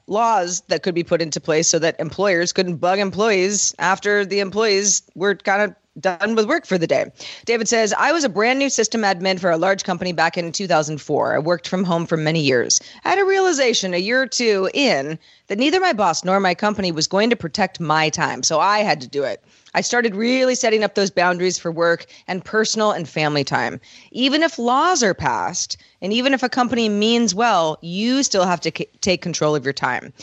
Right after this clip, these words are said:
No amount of laws will make you control your time better. It is up to you."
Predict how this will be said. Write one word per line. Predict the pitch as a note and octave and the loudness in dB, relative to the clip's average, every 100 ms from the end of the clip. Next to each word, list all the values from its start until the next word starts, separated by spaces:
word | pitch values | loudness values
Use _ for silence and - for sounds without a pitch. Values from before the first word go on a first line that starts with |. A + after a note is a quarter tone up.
| - - | -20 -4
No | G3+ G#3+ | 0 2
amount | A3+ G#3+ | 2 2
of | G#3+ | 0
laws | G3 F3+ F3+ E3 | 0 2 0 -2
will | E3+ | -4
make | F3 E3+ | -4 -6
you | F3 F3+ | -6 -6
control | F#3+ D#3+ F3 F3 | -8 -2 0 2
your | D#3+ | -2
time | E3+ C#3+ C#3 | -2 -2 0
better. | F3 F3 E3 | 0 2 2
It | F3 D#3+ | 0 0
is | D3 | 0
up | F3 G3 - | 0 -2 -2
to | G3+ G3+ | -2 -2
you." | F3 G3+ E3+ | 0 0 0